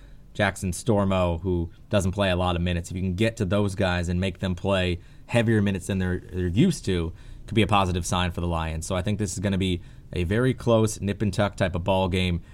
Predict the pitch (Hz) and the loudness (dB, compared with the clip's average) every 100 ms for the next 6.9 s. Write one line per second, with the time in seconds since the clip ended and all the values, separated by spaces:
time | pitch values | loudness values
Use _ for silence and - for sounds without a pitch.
0 | - - 90 92 95 - 92 87 - 123 | -16 -4 -2 -2 -4 -4 -4 0 2 4
1 | 117 110 98 87 95 92 90 87 92 92 | 4 2 2 0 0 0 -2 0 0 -2
2 | 87 87 82 101 101 101 98 85 95 92 | -2 -2 -2 -2 -2 -2 -4 0 0 0
3 | 87 - 92 - 87 90 117 139 131 123 | -4 -4 -4 -2 -2 0 2 2 4 4
4 | 95 85 - - - 147 127 113 123 110 | 2 -2 -6 -20 -2 2 4 4 2 2
5 | 107 98 98 98 92 87 - - - 98 | 2 0 2 2 2 0 -4 -16 -2 0
6 | 95 87 87 87 78 82 95 85 | 2 0 0 0 -2 -4 -2 -2